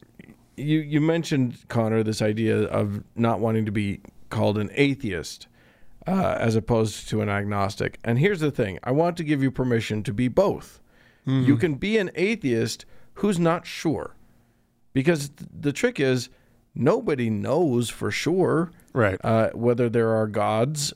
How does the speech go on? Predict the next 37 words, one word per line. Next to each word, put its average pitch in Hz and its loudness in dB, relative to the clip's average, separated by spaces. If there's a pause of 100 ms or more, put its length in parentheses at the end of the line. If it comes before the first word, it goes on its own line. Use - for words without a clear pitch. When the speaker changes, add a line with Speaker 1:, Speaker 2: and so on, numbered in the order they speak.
Speaker 1:
in 120 0
the 117 4
wor-, 113 0
in 120 2
the 120 2
universe. 123 0 (100)
Uh, 120 4
we 135 0
can't 185 -2
disprove 143 0
it. 175 0
It's 127 -4
not, 131 -2
that's 143 0
not 147 0
how 151 0
logic 151 -2
works. - -4
So 156 2 (1040)
go 165 4
ahead 208 0
and 208 -4
be 220 0
an 240 2
agnostic. 120 0 (320)
I 175 2
am, 131 -4 (640)
but 143 4
I 170 0
also 208 0
don't 151 0
have 147 0
any 143 2
beliefs 127 0
in 117 0
any 110 0
gods, 95 -2